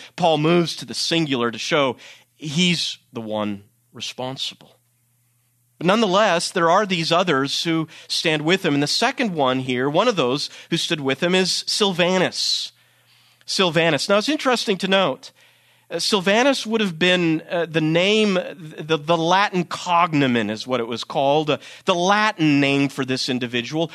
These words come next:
We know him as Silas. Luke always refers to him as Silas. Paul always refers to him in this Latin formality,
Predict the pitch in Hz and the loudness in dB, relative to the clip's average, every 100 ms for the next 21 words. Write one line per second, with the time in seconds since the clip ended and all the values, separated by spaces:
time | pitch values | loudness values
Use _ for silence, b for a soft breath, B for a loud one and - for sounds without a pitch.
0 | B - 175 240 254 190 170 165 160 135 | B -2 0 2 4 4 4 2 2 2
1 | - - 180 180 151 110 151 - 175 240 | 0 -2 2 2 2 0 -2 -4 0 0
2 | 214 170 143 135 135 131 160 151 - 147 | 2 2 2 -2 -4 -6 -4 -4 -4 -2
3 | 127 - 196 190 151 135 - B B B | -2 -2 0 2 2 -2 -4 B B B
4 | - 240 247 240 185 196 196 190 165 - | -2 2 2 2 2 2 2 0 -4 -4
5 | 180 165 - 156 147 143 135 131 - 135 | -2 -2 -4 -2 0 2 0 -2 -4 -2
6 | 143 151 139 - 127 110 107 110 107 - | -2 -2 -4 -4 -2 0 0 -4 -8 -10
7 | 92 | -14